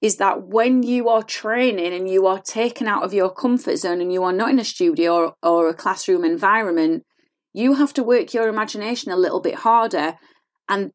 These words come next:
that makes you an unstoppable actor, because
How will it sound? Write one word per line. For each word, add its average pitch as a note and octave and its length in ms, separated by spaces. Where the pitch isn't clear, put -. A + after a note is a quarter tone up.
that A#3 400
makes F#3+ 420
you F#3+ 360
an G3 120
unstoppable F3 600
actor, F3 480
because - 420